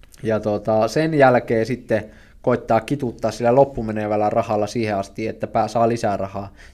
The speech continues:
Ja sitten taas siitä ensin sijoittaa sen rahan eteenpäin ja sitten vasta alkaa niinkö maks-, niinkö käy-, käyttää niitä tota, omi-, että lähtee sinne karkkikauppaan palkkapäivän kunniaksi tai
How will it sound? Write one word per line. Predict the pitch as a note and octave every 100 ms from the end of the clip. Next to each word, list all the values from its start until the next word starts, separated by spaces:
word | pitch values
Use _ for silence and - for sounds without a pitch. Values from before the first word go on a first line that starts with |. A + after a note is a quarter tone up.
| -
Ja | A2
sitten | C#3+ D3 A#2+
taas | B2+ A#2 -
siitä | C#3+ C3+ B2+ -
ensin | D3+ C#3+ B2+ A#2
sijoittaa | - A#2+ A2 - G2+ G#2
sen | G#2+ A2
rahan | G#2+ G#2 - -
eteenpäin | A#2 A2 G2 G2 G2 F#2 - - -
ja | G#2+
sitten | B2+ B2 A#2 G#2+
vasta | G#2 - C2+ - A2
alkaa | A2+ G#2+ G2+
niinkö | G2+ F#2 - -
maks-, | A2 G#2+ - -
niinkö | A#2 A2 G#2+
käy-, | A#2 A2 A2 - - - -
käyttää | A#2+ A2+ - G#2+
niitä | G2+ G#2 G#2
tota, | G#2+ G2+ G#2 G2+ - -
omi-, | A#2+ A2+ -
että | A2+ - G#2+ - -
lähtee | G#2 A2 - G#2
sinne | G#2+ G#2
karkkikauppaan | - G#2+ - - G2 F#2+ G2+ F2+ - - - - -
palkkapäivän | G#2 - F#2+ G2 G2
kunniaksi | F#2+ F#2+ F#2 F#2 - F#2+ -
tai | F#2+